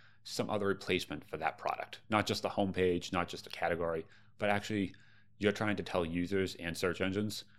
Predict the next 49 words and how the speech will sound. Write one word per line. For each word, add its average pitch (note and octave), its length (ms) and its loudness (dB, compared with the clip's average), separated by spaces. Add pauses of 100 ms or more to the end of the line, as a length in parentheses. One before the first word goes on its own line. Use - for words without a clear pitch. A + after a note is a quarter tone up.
(220)
"Hey, G#2+ 100 6
this F2+ 160 2
product's F#2 320 2
no F#2+ 60 0
longer E2 260 0
there, E2 300 4 (440)
but - 160 4
look F#2+ 140 0
over E2+ 160 2
here. D2+ 200 2 (440)
Here's F2+ 240 2
the F2 80 -4
new E2 140 -4
version." - 440 -8 (560)
And F#2+ 100 0
you G2 80 0
wanna A2 180 4
do A2 80 4
that F#2+ 160 4
using F2 220 -2
a D2+ 40 -4
U E2 220 2
R E2+ 180 6
L E2 60 2
redirect. D#2+ 600 -2 (320)
I - 40 -20
can - 120 -12
put - 140 0
some A2 140 2
links G2+ 180 4
in D#2 80 -4
the C2+ 60 -6
show F2+ 160 2
notes, F2 380 0 (600)
but G2 80 -4
you G2+ 60 4
also G#2 240 6
wanna F#2+ 220 4
make F2 180 0
sure F2 240 0
specifically F2+ 560 0
it's D2+ 140 -4
a F2+ 40 -8
three - 320 -2
oh G2 60 4
one G2 320 0
redirect, A2+ 480 0 (840)
just - 180 -2
because F#2+ 540 2